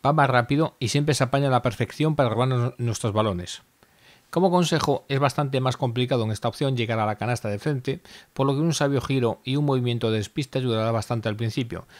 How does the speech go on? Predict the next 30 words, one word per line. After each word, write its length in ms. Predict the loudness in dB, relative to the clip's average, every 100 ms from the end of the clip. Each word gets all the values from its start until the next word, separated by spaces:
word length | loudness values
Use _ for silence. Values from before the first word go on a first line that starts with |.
| -16
Sobre 260 | -2 2 4
todo, 260 | 4 4
no 300 | 4 4 6
olvidar 460 | 4 4 2 2 2
que 100 | -2
para 160 | -2 -2
encestar 440 | -2 -4 -2 -4 -6
es 160 | -8
preciso 460 | -4 -4 -2 -2 -2
pulsar 320 | -4 -4 -2
la 100 | -2
tecla 220 | -2 -4
de 100 | -4
fuego 380 | -2 0 0 -4
y 80 | -2
una 140 | 0
vez 120 | 0 0
en 60 |
el 80 | 0
aire 160 | 0 0
volver 200 | 0 0
a 80 | -2
pulsar 300 | -2 -2 -2
mientras 240 | -4 -4
se 80 | -4
da 80 | -4
una, 300 | -4 -4 -6
eh, 360 | -8 -12 -12 -12
una 200 | -8 -6
dirección. 520 | -6 -8 -10 -10 -10